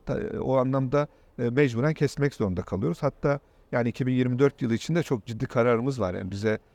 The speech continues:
yıllardır ödeme yapmayan çiftçimize uyarıyoruz, kendilerine mektuplar yazıyoruz. Yani iki bin yirmi dörtte borcunu ödemezseniz çok büyük sıkıntı yaşarsınız diye. Ama bu kesim biraz zorlayıcı bir kesim. Ee, en problemli kesimimiz de maalesef, e, tarımsal sulama çiftçilerimiz.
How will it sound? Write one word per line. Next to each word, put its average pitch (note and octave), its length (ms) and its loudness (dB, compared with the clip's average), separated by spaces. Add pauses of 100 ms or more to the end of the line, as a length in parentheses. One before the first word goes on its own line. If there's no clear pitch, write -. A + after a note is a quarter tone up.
(200)
yıllardır A2+ 420 4
ödeme A2 280 2
yapmayan A2 420 0
çiftçimize G2 680 -4
uyarıyoruz, A2+ 560 2
kendilerine A2 420 2
mektuplar A#2+ 500 2
yazıyoruz. F2 400 2
Yani F#2 140 0
iki G2+ 180 -4
bin G2+ 80 0
yirmi G2 240 0
dörtte G2 400 -2 (320)
borcunu G2+ 320 0
ödemezseniz G#2 540 0
çok - 260 -2
büyük G2 140 -4
sıkıntı - 320 -6
yaşarsınız F#2+ 580 -2
diye. F#3 220 0 (400)
Ama D3+ 200 0
bu F#3+ 40 -2
kesim E3 380 -2
biraz D#3 180 4
zorlayıcı C3 480 2
bir A#2 40 0
kesim. D#3+ 420 -6 (440)
Ee, A2 80 0
en C#3 340 0 (120)
problemli A#2+ 440 2
kesimimiz A#2+ 440 -2
de C#3+ 60 2
maalesef, A#2 640 0
e, A2+ 180 0
tarımsal A2+ 400 2
sulama A2 300 -2
çiftçilerimiz. F2+ 800 -4